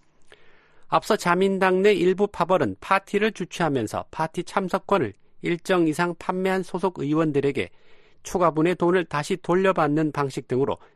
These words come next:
비자금을 조성한 혐의로 지난해 십이월과 올해 일월 기소된 상태입니다. 국회의원이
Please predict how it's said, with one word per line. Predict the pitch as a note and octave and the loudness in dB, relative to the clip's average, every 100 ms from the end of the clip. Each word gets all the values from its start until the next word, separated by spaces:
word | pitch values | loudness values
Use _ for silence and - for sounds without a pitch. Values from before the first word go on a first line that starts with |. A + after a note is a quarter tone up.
| - | -10
비자금을 | D#3 C#3 D#3+ D3+ F3 F#3+ | -6 2 2 2 0 0
조성한 | - D#3 E3 E3 | 0 0 0 0
혐의로 | D3+ D3+ G#2+ - - - - - | 0 0 -2 -6 -16 -20 -20 -10
지난해 | - C#3+ C#3+ E3+ - | -2 0 2 0 -2
십이월과 | - - F3 F3 F3 F3 E3 F#3+ F#3 - | -6 -8 -4 0 2 4 4 4 2 2
올해 | E3+ | -2
일월 | D#3+ E3+ F3 A2 - | -2 0 2 2 -2
기소된 | - C#3+ E3 F3+ | -6 -2 0 0
상태입니다. | F3 C3 A2 G2+ - - _ - - - - - - - - - | 0 -2 -4 -8 -10 -16 _ -20 -20 -20 -20 -20 -20 -20 -20 -12
국회의원이 | - F#3 A#3 F#3 F#3+ G3+ C#3 | -8 0 4 4 6 6 4